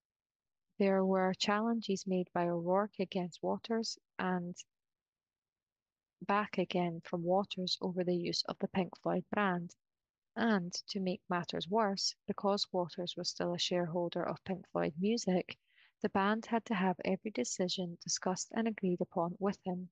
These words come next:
Perhaps an example of the bitterness between Waters and Pink Floyd is his reaction to the eventual name of the new Pink Floyd album. According to Mark Blake,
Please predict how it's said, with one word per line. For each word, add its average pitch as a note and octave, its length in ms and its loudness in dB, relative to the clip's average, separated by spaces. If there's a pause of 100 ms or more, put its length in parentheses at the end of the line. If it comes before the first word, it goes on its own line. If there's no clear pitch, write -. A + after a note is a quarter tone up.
(1800)
Perhaps A3+ 500 2
an C#4 100 -4
example A3 500 0
of F#3 140 0
the F#3 100 0
bitterness F3 540 -2
between A3+ 480 -4
Waters F3 420 -2
and E3 140 -4
Pink F3 240 -2
Floyd F3 400 0
is G3+ 160 -2
his B3 200 -2
reaction F#3+ 600 0
to F#3 160 -6
the F3 180 4
eventual F3+ 460 -2
name F#3+ 400 2
of - 180 -2
the G3 100 -2
new F3 180 -4
Pink F3+ 280 -6
Floyd E3+ 320 0
album. F3+ 560 0 (1400)
According C4+ 460 2
to C#4 120 -4
Mark A#3 240 2 (100)
Blake, E3 340 0